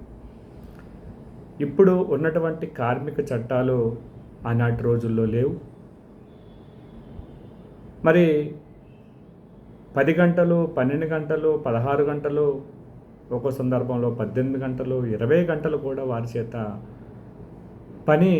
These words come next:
చేయించుకొని, ఆ పనికి తగినటువంటి వేతనాన్ని చెల్లించే వెసులుబాటు కానీ, వీలు కానీ, అలాగే చట్టపరమైనటువంటి హక్కులు కానీ కార్మికులకు లేవు.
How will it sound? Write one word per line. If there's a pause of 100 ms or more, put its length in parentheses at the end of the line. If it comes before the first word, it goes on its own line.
(320)
చేయించుకొని, (1700)
ఆ (160)
పనికి
తగినటువంటి (840)
వేతనాన్ని (960)
చెల్లించే (520)
వెసులుబాటు
కానీ, (160)
వీలు
కానీ, (840)
అలాగే (1160)
చట్టపరమైనటువంటి
హక్కులు
కానీ (840)
కార్మికులకు
లేవు.